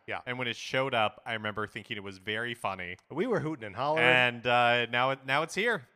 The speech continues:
Speaker 1: Mm-hmm.
Speaker 2: And then on Thursday, December seventh, Outer Wilds Archaeologist Edition is released.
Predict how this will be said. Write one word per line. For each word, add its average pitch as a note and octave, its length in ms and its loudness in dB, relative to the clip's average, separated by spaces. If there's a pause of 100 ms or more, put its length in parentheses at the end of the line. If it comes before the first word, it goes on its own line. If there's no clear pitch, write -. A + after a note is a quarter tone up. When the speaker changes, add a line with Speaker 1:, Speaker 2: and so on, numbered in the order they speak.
Speaker 1:
Mm-hmm. F3 220 -8 (420)
Speaker 2:
And E3 180 0
then F3+ 220 6
on D#3 220 2
Thursday, B3 500 -2
December C#3+ 640 -4
seventh, D#3+ 580 -4
Outer F3+ 240 4
Wilds D#3+ 560 2 (100)
Archaeologist B2+ 800 -2
Edition D#3 500 -6 (480)
is B2+ 240 -2
released. A#2 540 -8